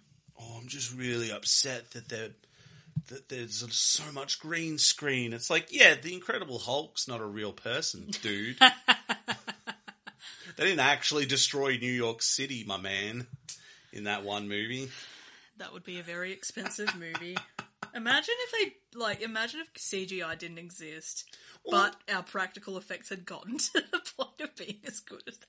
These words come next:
Speaker 2: they are.
Speaker 1: Well, I mean, look at, look at some examples like the, the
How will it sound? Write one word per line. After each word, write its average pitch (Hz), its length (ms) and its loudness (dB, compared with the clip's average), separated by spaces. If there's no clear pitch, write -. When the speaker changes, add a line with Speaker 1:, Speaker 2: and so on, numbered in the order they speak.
Speaker 2:
they - 60 -6
are. - 80 -10
Speaker 1:
Well, 330 300 6
I 220 120 4
mean, 170 400 2
look 202 280 2
at, 175 180 -4
look 196 180 0
at 175 100 -2
some 151 220 2
examples 120 580 0
like 98 220 2
the, 123 80 -10
the 85 160 -12